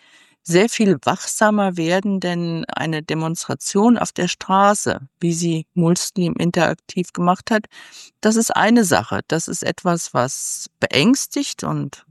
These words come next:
wogegen man berechtigt vorgeht. Aber die etwas stillere Unterwanderung durch Islamisten, die dasselbe Ziel haben wie diejenigen, die auf die Straße gehen, da müsste die Gesellschaft, da müssten auch Behörden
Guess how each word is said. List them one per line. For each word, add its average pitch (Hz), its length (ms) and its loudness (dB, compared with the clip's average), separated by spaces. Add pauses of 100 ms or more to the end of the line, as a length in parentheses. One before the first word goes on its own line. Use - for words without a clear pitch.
(180)
wogegen 147 420 -2
man 131 220 0
berechtigt - 580 0
vorgeht. 180 520 0 (500)
Aber 208 240 0
die 208 420 2 (380)
etwas 233 340 -2
stillere 254 560 2
Unterwanderung 170 1160 0 (360)
durch 196 260 2
Islamisten, 185 760 -2
die 175 100 -2
dasselbe 247 640 0
Ziel 285 540 0
haben 175 440 0 (280)
wie 208 120 -2
diejenigen, 226 640 0
die 208 140 -2
auf - 120 -8
die 208 120 -6
Straße - 460 -4
gehen, - 320 -10 (600)
da 254 460 4
müsste 233 380 0
die 180 160 -4
Gesellschaft, 165 720 -2
da 175 120 4
müssten - 380 0
auch - 160 0 (120)
Behörden 233 760 2